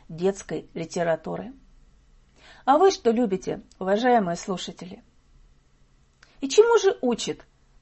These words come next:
нас этот рассказ? Прочитайте произведения писателя своим детям.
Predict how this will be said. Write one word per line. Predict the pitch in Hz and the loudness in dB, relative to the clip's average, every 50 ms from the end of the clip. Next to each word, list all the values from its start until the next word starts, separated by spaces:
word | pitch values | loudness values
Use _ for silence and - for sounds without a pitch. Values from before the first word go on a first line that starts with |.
| _ _ | _ _
нас | 196 214 247 277 277 - - - _ _ | -2 0 0 0 -2 -4 -10 -16 _ _
этот | 196 196 202 208 196 202 | -6 -4 -4 -6 -6 -4
рассказ? | 214 202 185 - - - 185 170 - - - - _ _ _ _ _ _ _ _ _ _ _ _ _ _ _ _ _ _ _ _ _ _ _ _ _ _ _ _ _ _ _ _ _ _ _ _ _ _ _ _ _ - - - - - _ | -6 -6 -6 -8 -10 -10 -10 -10 -10 -12 -18 -20 _ _ _ _ _ _ _ _ _ _ _ _ _ _ _ _ _ _ _ _ _ _ _ _ _ _ _ _ _ _ _ _ _ _ _ _ _ _ _ _ _ -20 -20 -20 -20 -8 _
Прочитайте | - 339 330 - 427 415 466 440 415 - - 262 | -2 0 6 8 8 8 10 8 6 6 4 0
произведения | 269 254 262 269 269 269 277 294 269 285 320 320 294 294 294 294 269 - | 2 4 4 4 4 2 2 0 2 4 4 4 4 4 2 0 0 -2
писателя | - - 294 269 - 392 381 392 381 302 240 190 185 | -2 -4 -6 -2 6 8 8 8 8 6 2 0 0
своим | 185 - - 220 233 240 254 262 240 185 | -2 -6 0 4 4 6 6 4 2 2
детям. | 185 196 180 - - 180 - - - | 2 0 0 0 -6 -10 -12 -12 -14